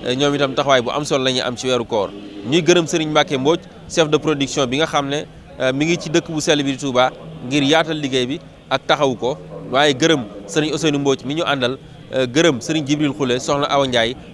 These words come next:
ak soxna Mame Bousso Fall mi nga xamante ne bi am na ay reportage yu am solo yoo xamante ne bi jagleel nañu ko. Di gërëm itam, euh, suñu directeur programme Serigne Djibril Ndaw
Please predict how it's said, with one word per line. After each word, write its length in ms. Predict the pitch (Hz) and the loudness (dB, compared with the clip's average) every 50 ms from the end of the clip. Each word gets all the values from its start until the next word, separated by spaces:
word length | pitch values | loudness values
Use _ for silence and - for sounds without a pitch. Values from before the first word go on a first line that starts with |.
| - - | -8 -6
ak 120 | 131 131 - | -4 -4 -2
soxna 320 | - 151 147 151 143 139 | -4 -4 0 0 0 0
Mame 280 | 131 131 143 147 143 127 | 2 2 2 2 2 0
Bousso 380 | 120 131 120 151 135 131 123 120 | -4 -4 -2 0 0 0 0 -2
Fall 260 | - - 147 127 123 | 0 2 2 2 2
mi 100 | 120 127 | 0 -2
nga 60 | 135 131 | -4 -2
xamante 280 | 139 131 127 123 - 131 120 | -2 -2 -2 -2 -2 -2 -2
ne 80 | 113 | -2
bi 180 | 104 117 120 120 - - - - - - | -2 -4 -6 -6 -8 -12 -16 -18 -12 -4
am 200 | - 135 143 139 | -2 -2 0 2
na 120 | 135 139 135 - | 2 0 0 2
ay 200 | 135 135 131 131 | 0 2 2 2
reportage 420 | 127 127 - 135 123 131 123 117 117 | 2 0 0 0 2 2 2 2 0
yu 40 | 117 | -2
am 120 | 135 143 135 | -4 -4 -4
solo 180 | - 135 131 | -2 -2 0
yoo 100 | 127 127 | -2 -2
xamante 320 | 123 131 123 120 110 123 113 | -2 -2 -4 -4 -4 -4 -6
ne 80 | 113 101 | -4 -4
bi 180 | 110 117 131 - - - - - - - 87 92 | -4 -6 -8 -10 -14 -20 -20 -20 -18 -16 -2 0
jagleel 380 | - 151 - - 139 139 131 123 | 0 0 2 0 -2 -2 -2 -2
nañu 180 | 123 117 113 | -4 -4 -4
ko. 200 | 104 110 127 - - - - - - - - - - 101 110 | -2 -2 -4 -4 -4 -10 -14 -16 -16 -16 -16 -16 -12 -4 -2
Di 100 | 147 143 | 0 2
gërëm 260 | 135 151 151 147 143 | 4 4 4 4 2
itam, 280 | 135 - 151 131 117 98 - - - - - - - | 0 0 0 -2 -2 -4 -10 -16 -20 -20 -20 -10 -4
euh, 800 | - 131 131 135 135 131 131 131 127 127 127 127 127 123 120 117 | 0 2 4 4 6 6 6 6 4 4 4 4 4 4 2 0
suñu 200 | 117 147 147 135 | 0 -2 -2 0
directeur 320 | 123 143 143 - 151 135 | 2 0 2 2 0 0
programme 400 | 113 143 139 131 127 131 127 123 | 0 0 0 2 2 2 2 2
Serigne 240 | - 143 131 127 120 | 0 -2 -4 -2 -2
Djibril 220 | 120 131 127 127 123 | -2 -2 -2 0 2
Ndaw 200 | 117 120 131 | 2 2 0